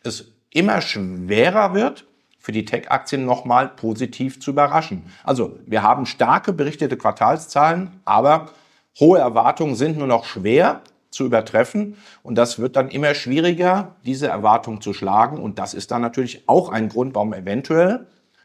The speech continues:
wenn das Überraschungsmoment fehlt, das Momentum aus den Kursentwicklungen herausgeht der großen Tech-Aktien.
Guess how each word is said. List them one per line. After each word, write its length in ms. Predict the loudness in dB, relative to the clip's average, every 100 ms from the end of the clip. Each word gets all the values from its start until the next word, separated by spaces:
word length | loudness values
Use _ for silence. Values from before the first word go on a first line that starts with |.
| -10
wenn 100 | -4
das 140 | -4
Überraschungsmoment 920 | -2 -2 -2 -4 -8 -6 -6 -6 -8
fehlt, 420 | -6 -4 -4 -8 _ _ _ _
das 260 | -6 -6 -10
Momentum 680 | -6 -4 2 2 2 0 0
aus 220 | -2 -6
den 400 | -6 -4 -6 -12 _ _ _ _ _
Kursentwicklungen 920 | -2 -2 -2 -8 -8 -8 -6 -8 -4
herausgeht 560 | -2 0 -2 -6 -6
der 80 | -6
großen 320 | -6 -12 -12
Tech-Aktien. 720 | -12 -12 -12 -20 -20 -20 -20